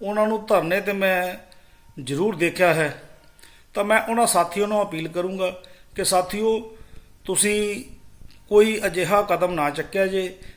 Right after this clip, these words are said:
ਜਿਹਦੇ ਵਿੱਚ ਤੁਹਾਡਾ ਜਾਨੀ ਮਾਲੀ ਨੁਕਸਾਨ ਹੋਵੇ, ਕਿਉਂਕਿ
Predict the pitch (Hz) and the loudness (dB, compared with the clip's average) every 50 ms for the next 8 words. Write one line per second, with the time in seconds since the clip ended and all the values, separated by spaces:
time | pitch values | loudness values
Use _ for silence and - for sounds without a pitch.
0 | - - 143 127 165 208 202 226 220 202 185 170 - - 208 202 202 202 202 185 | -16 -16 -8 -2 0 2 2 2 2 2 0 -2 -2 -2 -2 0 0 -2 -4 -6
1 | 151 135 139 165 175 180 - 151 147 151 160 175 185 185 175 170 175 185 185 185 | -6 -2 -2 0 -2 0 0 0 -2 0 0 -2 -4 -2 -2 -2 0 -2 -4 -4
2 | 180 - - - 135 127 131 139 139 123 151 156 151 175 170 170 165 - - - | -6 -8 -8 -8 -6 -4 -4 -6 -6 -6 -8 -6 -4 -4 -4 -4 -6 -12 -18 -20
3 | - - - - - - - - - - - - - - - - - - - 233 | -20 -20 -20 -20 -20 -20 -20 -20 -20 -20 -20 -20 -20 -20 -20 -20 -14 -2 4 6
4 | 247 247 240 - 247 247 247 247 247 | 6 6 6 8 8 10 10 10 8